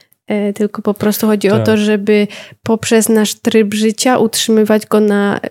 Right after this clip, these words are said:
Speaker 1: optymalnym dla naszego, e, organizmu
Speaker 2: Mhm.
Speaker 1: poziomie,
Speaker 2: To jest
Speaker 1: prawda?
Speaker 2: taka, e, też, e, być może ciężka, dla niektórych może cięższa, a dla niektórych lżejsza prawda, że,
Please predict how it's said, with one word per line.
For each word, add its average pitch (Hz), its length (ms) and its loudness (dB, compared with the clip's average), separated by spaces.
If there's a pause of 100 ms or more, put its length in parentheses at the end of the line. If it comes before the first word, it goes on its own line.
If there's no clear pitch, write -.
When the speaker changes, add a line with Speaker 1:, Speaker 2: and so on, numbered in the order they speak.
Speaker 1:
optymalnym 220 720 0
dla 208 140 0
naszego, 208 460 0 (400)
e, 202 180 -4
organizmu 208 540 -2
Speaker 2:
Mhm. 208 220 -2
Speaker 1:
poziomie, 202 480 -2
Speaker 2:
To 131 100 -4
jest 127 260 0
Speaker 1:
prawda? 117 100 -2
Speaker 2:
taka, 110 140 -4
e, 107 680 -6
też, - 460 -6
e, 101 340 -6 (420)
być 104 280 -8
może 101 280 -2
ciężka, 113 600 -4 (260)
dla 107 120 -6
niektórych 101 580 -8
może 101 320 -8
cięższa, 113 580 -8 (540)
a 110 80 -6
dla 107 140 -4
niektórych 104 420 -6
lżejsza 107 480 -4
prawda, 104 480 -6
że, 110 360 -6